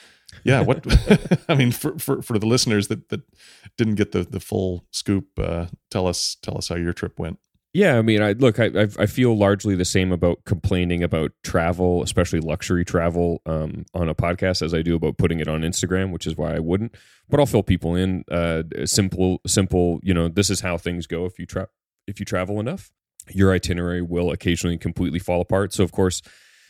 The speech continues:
Speaker 2: one of the toughest connections in my world as a Star Alliance flyer is Frankfurt.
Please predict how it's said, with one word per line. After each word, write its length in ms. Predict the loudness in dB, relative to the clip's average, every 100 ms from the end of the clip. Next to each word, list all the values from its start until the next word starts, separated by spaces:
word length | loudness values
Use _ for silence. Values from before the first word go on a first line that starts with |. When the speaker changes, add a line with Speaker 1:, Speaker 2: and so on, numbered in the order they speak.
| _
Speaker 2:
one 240 | -4 0 0
of 100 | 0
the 80 | 2
toughest 380 | 2 2 -2
connections 520 | -2 -2 -2 -4 -6 -6
in 120 | -4
my 160 | -2
world 400 | 0 2 2 0
as 240 | -2 -4 -2
a 100 | -4
Star 280 | 0 0 0
Alliance 380 | 0 -2 -4
flyer 360 | -4 -2 -2 -2
is 300 | -4 -4 -4
Frankfurt. 520 | -4 -4 -4 -8 -12